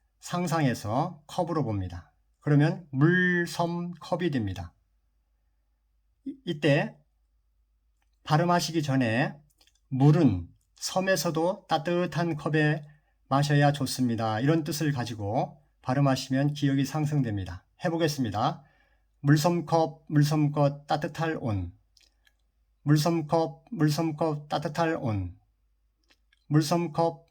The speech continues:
물섬컵 따뜻할 온 써보겠습니다.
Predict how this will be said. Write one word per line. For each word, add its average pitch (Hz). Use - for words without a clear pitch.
물섬컵 160
따뜻할 165
온 95
써보겠습니다. 151